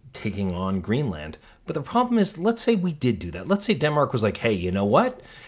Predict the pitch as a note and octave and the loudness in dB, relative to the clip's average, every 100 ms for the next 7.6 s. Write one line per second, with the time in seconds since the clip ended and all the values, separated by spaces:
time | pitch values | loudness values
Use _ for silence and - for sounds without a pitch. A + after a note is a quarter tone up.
0 | - G#2 B2 C3+ D#3 G3 F3+ E3 E3 D#3+ | -10 -4 -2 0 0 4 4 4 2 2
1 | C#3 A2+ G#2+ - C#3+ - C3+ A#2+ G#2 G#2+ | 4 4 4 2 -2 0 0 2 4 4
2 | A2+ G#2+ F#2 G2+ G2 F2 E2+ E2 F2+ F2 | 4 2 2 0 0 -2 -4 -4 -4 -2
3 | F2 E2 - - - - F2 E2 D#2+ D#2 | -4 -6 -16 -20 -20 -12 -8 -6 -6 -8
4 | - - - G#2 F2+ F2+ F#2+ F#2 F2+ - | -12 -6 0 2 2 -2 -4 -4 -4 -4
5 | F#2+ - G2 A2+ B2+ B2 B2 A#2 - - | -6 -4 -2 0 0 2 0 -2 0 4
6 | B2+ B2 A#2+ A#2 G#2+ G#2+ G#2 G2 F#2+ G#2 | 6 6 6 6 6 4 4 2 0 0
7 | F#2+ F#2 G#2 A#2 D#3 | 0 2 2 2 0